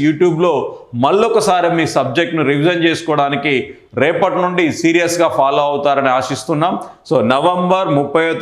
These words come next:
తారీఖు ఈవినింగ్ ఫైవ్ ఓ క్లాక్ నుండి సబ్జెక్ట్ వైజ్గా everyday రివిజన్ ప్రోగ్రామ్ అనేది ప్రారంభమవుతుంది. More than మరొక విషయాన్ని గుర్తుపెట్టుకోండి, మనకి ఎగ్జామ్స్ వచ్చేసి పదిహేను, పదహారవ తారీఖులో ఉన్నప్పటికీ కూడా మనకు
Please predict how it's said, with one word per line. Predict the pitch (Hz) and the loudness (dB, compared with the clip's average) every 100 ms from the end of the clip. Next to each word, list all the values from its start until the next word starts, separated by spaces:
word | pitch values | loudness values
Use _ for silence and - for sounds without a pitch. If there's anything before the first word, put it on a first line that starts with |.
| 165 | 0
తారీఖు | 165 202 208 147 | 2 0 2 2
ఈవినింగ్ | 156 175 170 170 | 2 0 0 0
ఫైవ్ | 156 165 | 0 0
ఓ | - | 0
క్లాక్ | 151 151 143 | -2 0 -2
నుండి | 143 160 147 120 - - - - | 0 0 0 -2 -8 -20 -8 -2
సబ్జెక్ట్ | 131 127 190 180 185 | 0 0 0 0 2
వైజ్గా | 160 151 160 151 117 - 127 | 2 2 2 2 0 0 0
everyday | 131 151 175 165 170 180 139 | 0 2 2 2 0 0 0
రివిజన్ | 139 147 170 165 156 | 2 2 2 0 0
ప్రోగ్రామ్ | 151 139 143 143 | 0 0 0 2
అనేది | 139 139 170 143 - - - | 0 2 2 0 -6 -8 0
ప్రారంభమవుతుంది. | 147 139 131 131 117 101 92 92 - _ _ - | 2 2 0 0 0 -2 -4 -4 -8 _ _ -2
More | 160 196 190 | 0 2 2
than | 208 160 | 2 2
మరొక | 160 196 190 | 2 2 0
విషయాన్ని | 180 185 170 151 | 0 0 0 0
గుర్తుపెట్టుకోండి, | 151 151 156 - 165 147 170 214 - - - 131 | 0 2 0 2 0 2 2 0 -2 -8 -6 0
మనకి | 170 196 175 | 0 2 2
ఎగ్జామ్స్ | 143 147 202 185 175 | 2 2 2 0 -2
వచ్చేసి | 170 175 226 - 151 | 0 0 0 0 0
పదిహేను, | 156 180 190 190 170 | 2 0 2 0 0
పదహారవ | 160 165 165 165 | 0 2 0 0
తారీఖులో | 147 143 156 151 135 | 0 0 0 0 2
ఉన్నప్పటికీ | 123 139 147 139 123 | 2 0 0 -2 0
కూడా | 139 143 196 - - - 139 | 0 2 0 -4 -10 -6 -2
మనకు | 165 170 | 0 2